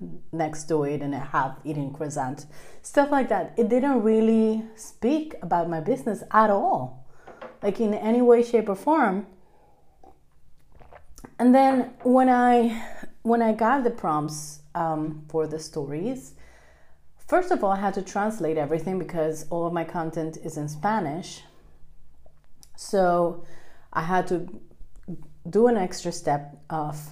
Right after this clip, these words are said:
translating, and then none of it sounded like me or my business at all. Like, it just didn't sound like me. And I'm sure it maybe works for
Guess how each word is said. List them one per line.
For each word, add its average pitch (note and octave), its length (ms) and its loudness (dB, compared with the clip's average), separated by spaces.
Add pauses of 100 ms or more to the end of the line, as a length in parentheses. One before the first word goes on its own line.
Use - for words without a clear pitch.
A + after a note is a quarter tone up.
(120)
translating, D3+ 800 -2
and F3+ 160 -4
then F#3 460 0
none G3+ 360 0
of A#3 200 0
it F#3+ 100 -6
sounded D#3+ 400 -4
like C#3+ 260 -4
me F#3+ 400 -4
or E3+ 80 -8
my D3+ 140 -6
business A3 520 -6 (120)
at D#3+ 180 -6
all. C#3+ 320 -8 (520)
Like, F3 140 -4
it F#3+ 120 0
just G3 260 -4
didn't G3+ 240 -2
sound F3+ 240 -6
like F3 200 -6
me. F3+ 260 -4 (140)
And F#3+ 340 0
I'm G#3 140 0
sure B3+ 600 6 (380)
it F#3+ 80 -2
maybe A3 640 2
works F3 500 0
for D#3+ 600 2